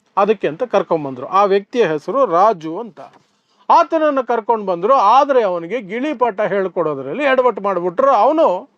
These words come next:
ಟಿ ವಿ ನೈನಲ್ಲಿ ಮಾತಾಡ್ಬೇಕಾದ್ರೆ ಬೇರೆ ಕತೆ ಹೇಳ್ಬಿಟ್ಟ, ಅದಕ್ಕೆ ಕಂಪ್ಲೀಟ್ ಸಂಬಂಧನೇ ಇಲ್ದಿರೋ ರೀತಿಯಲ್ಲಿ ಸುವರ್ಣ ಟಿ ವಿಯಲ್ಲಿ ಹೇಳ್ಬಿಟ್ಟ. So ಟಿ ವಿ ನೈನ್ಗೆ ಏನ್ ಹೇಳ್ದ, ಸುವರ್ಣ ನ್ಯೂಸ್ಗೆ ಏನ್ ಹೇಳ್ದ?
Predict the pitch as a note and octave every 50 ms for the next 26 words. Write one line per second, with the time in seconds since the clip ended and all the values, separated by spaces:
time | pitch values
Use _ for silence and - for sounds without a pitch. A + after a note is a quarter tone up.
0 | _ _ _ _ - - - - - - _ _ - B3+ D4 E4+ E4+ F4 F4 E4+
1 | E4 D#4+ E4 E4 D#4 D#4 D#4 D4 C#4+ C#4+ C#4+ A#3 C#4+ C#4 C4 C4 C4 B3+ A#3+ -
2 | B3+ B3 A#3+ A#3 A3 F3+ A3+ C#4 D4+ C4+ - B3+ A3 G3+ G#3 F#3 F3 F3+ E3+ D3
3 | C#3 C3 - C#3 E3 A3 A#3 A3 - _ _ _ _ _ _ _ _ _ _ _
4 | _ _ _ _ _ _ _ A3+ A3+ C4+ C4+ A3 - - C4 B3+ A#3 A3 F3 -
5 | - A#3+ B3 C4+ C#4 C4 - - D4 D#4+ C4 C#4+ B3 - - A#3+ A#3 A#3 B3 C#4+
6 | D4 C#4+ D4 D4 C#4+ D4 C#4 C4+ B3+ B3 B3 B3 A#3 A#3 A3 A#3 A3+ F3+ - G#3
7 | G3+ A#3 D4 B3+ - C#4 C#4 C#4+ C#4+ C4+ B3+ A#3 F3+ A3 G3+ E3+ E3+ F3+ - A#3+
8 | G#3 D#3+ C3+ B2 - - - - - - _ _ _ _ _ _ _ _ _ _
9 | _ _ _ _ _ _ _ _ - - G#3+ F3 D3+ G3 G#3+ A3+ A3+ A3 A3+ A3
10 | A3 G#3+ G#3+ G#3 G#3+ G#3+ G#3 G3+ G3 G3 G3+ A3+ B3+ C4+ A#3+ - _ _ _ _
11 | _ - - - G3 F#3 F3 D#3+ D#3 D#3 D3+ B2+ A2 - D3+ - - D#3+ D3 C3
12 | A#2+ A#2+ - - C#3 A#2+ -